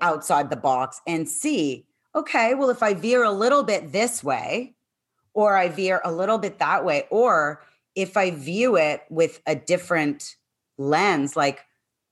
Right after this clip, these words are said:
perception is everything, right? So I think that's what creativity is, is all about, is it's, like, just being able to look at something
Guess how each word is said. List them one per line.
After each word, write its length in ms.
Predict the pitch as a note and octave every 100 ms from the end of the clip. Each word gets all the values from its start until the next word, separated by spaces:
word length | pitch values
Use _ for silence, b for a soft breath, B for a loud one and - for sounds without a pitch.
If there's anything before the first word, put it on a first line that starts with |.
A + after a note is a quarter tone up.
| -
perception 760 | F3+ - F#3+ G#3+ - E3 C3+
is 240 | - C#3+ - -
everything, 680 | D#3 C#3 A#2+ A2 A2+ - - _ _ _ _ _ _
right? 500 | A2 G#2+ A#2+ F3 - b b b
So 200 | - F#3
I 80 | F3
think 300 | E3+ G3+ E3+
that's 320 | F3 D#3+ D#3+
what 180 | D3 C3
creativity 960 | - D3 C3 B2+ C#3+ A#2+ B2 A#2+ A#2+ A#2 B B _ _ -
is, 220 | D3+ C#3 -
is 200 | D3+ C3
all 220 | B2+ B2+
about, 520 | B2 C3 G#2+ A#1 - -
is 180 | C#3+ B2+
it's, 200 | C#3 -
like, 200 | B2 -
just 240 | D#3+ D3+
being 220 | E3 D#3
able 220 | D3+ C#3 C#3+
to 320 | - C#3+ C3+
look 320 | D#3+ D#3+ E3+ E3+
at 120 | -
something 720 | E3+ C#3+ D3 C3 C3 B2+